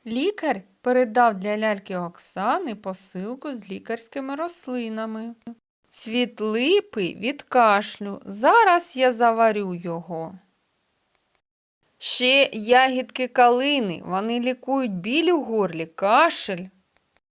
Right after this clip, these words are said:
Квітки ромашки, щоб вмиватися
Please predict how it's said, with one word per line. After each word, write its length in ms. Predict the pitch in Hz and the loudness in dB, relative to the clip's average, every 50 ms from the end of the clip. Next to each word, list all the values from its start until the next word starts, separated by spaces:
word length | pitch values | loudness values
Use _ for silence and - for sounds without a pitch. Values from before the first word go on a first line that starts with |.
| _ _ _ | _ _ _
Квітки 580 | - - 233 240 320 415 415 427 - - 254 240 | -12 -8 -4 -2 0 0 0 0 0 2 4 4
ромашки, 960 | 214 214 202 202 190 185 180 180 180 185 - - - - - - 254 247 247 _ | 4 4 2 2 4 4 6 6 6 4 2 0 -4 -6 -8 -10 -10 -10 -10 _
щоб 320 | - - - 247 214 - - | -6 -2 -2 -2 -2 -4 -8
вмиватися 1120 | 214 220 226 226 226 208 190 202 214 254 339 415 - 359 330 269 - - - 190 180 170 | -6 -6 -4 -4 -4 -2 0 2 4 4 4 2 2 -2 0 0 0 0 0 0 -2 -4